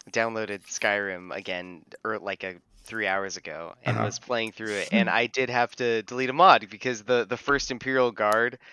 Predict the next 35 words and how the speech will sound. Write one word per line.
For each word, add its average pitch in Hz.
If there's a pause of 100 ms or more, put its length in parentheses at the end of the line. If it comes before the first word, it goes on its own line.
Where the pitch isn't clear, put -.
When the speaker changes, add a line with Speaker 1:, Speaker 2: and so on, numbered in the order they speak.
(260)
Speaker 1:
that 123
I, 131
I, 135
it, 143
one 143
of 139
the 135
mods 120
that 113
I 110
had 107
was, 104
like, 107 (300)
new 143
armors 147
and 87
stuff, - (600)
um, 107
and 117
new, 127
new 131
blades, 120 (100)
and, 110
Speaker 2:
Mm-hmm. 95
Speaker 1:
uh, - (160)
the, 117
the 123
first 135
Imperial 123
Guard 117
that 110
I 110
was 110
attacking 104
was 113